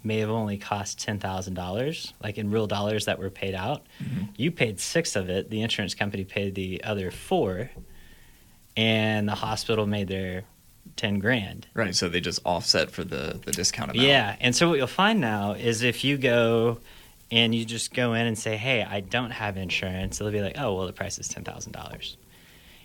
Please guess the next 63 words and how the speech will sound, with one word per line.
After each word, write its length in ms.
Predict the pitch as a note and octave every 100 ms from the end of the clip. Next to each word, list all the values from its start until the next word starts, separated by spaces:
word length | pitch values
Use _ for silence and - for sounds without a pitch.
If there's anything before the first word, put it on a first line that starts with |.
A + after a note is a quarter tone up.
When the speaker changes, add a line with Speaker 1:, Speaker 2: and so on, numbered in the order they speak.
| -
Speaker 1:
And 200 | A#2 A#2
so, 680 | - B2 A#2 A2+ A2 G#2+ - - - -
so 120 | -
there's 100 | B2
a 40 | C3+
lot 100 | C3+
of 40 |
people 140 | B2 B2
that 80 | A2
are 40 |
probably 200 | A#2 G2+
sitting 180 | - G2+
there 80 | G2+
thinking, 240 | G#2 G2+
"Well, 320 | G#2+ A2 C3 -
that's 220 | A2+ -
why, 300 | A2 G#2+ G#2+ F2+
you 80 | A2
know, 120 | F#2
ten 180 | - A2
thousand 320 | A#2+ A2+ G#2+
is 60 | F#2+
a 40 |
lot. 180 | B2 A2+
That's 160 | F#2+ -
why 80 | F#2+
I'm 160 | F#2+
paying 280 | - - G2+
for 120 | -
my 120 | G2
insurance." 460 | B2 D3 - F#2 -
Well, 220 | C3+ C3 - - - - - - - - - - - - - - -
yes, 540 | D#3 C#3 B2 - -
if 80 | -
you're 60 | A#2+
doing 160 | C#3+
the 60 | A#2+
health 200 | C3+ B2+
savings 380 | C3+ B2 G#2+ -
account, 420 | - F#2+ A2 -
there's 240 | - G#2+ G#2+
a 40 |
good 120 | A#2
chance 240 | G2+ A2 G2+
you've 100 | G#2
already 200 | G2+ G2
got 140 | A#2+
it 80 | -
saved 300 | - G2+ F#2
up. 440 | - A2 G2 - - - -
Uh, 300 | A2 G2+ G2
the 180 | F#2+ A#2
other 260 | C3 D3 C#3+
thing 200 | A#2 A2
is 120 | G#2+
you 100 | A2+
can 120 | A2
put 140 | - A2
it 60 |
on 140 | G2+ F#2
a 40 |
payment 380 | - C3+ G#2+ -
plan. 280 | - -